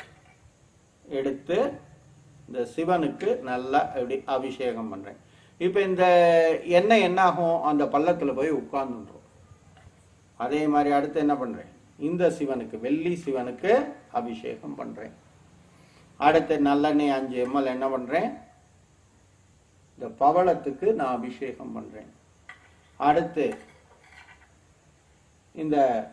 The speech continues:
பானலிங்கத்துக்கு நான் அபிஷேகம் செய்கிறேன்.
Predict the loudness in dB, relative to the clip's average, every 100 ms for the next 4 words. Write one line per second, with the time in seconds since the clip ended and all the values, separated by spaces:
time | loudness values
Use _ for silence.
0 | -20 _ -8 0 2 4 4 2 0 2
1 | 0 -2 -4 -8 -2 -2 0 0 -2 -6
2 | -10 -10 -10 -10 -10 -14 -12 -14 -14 -16
3 | -18 -18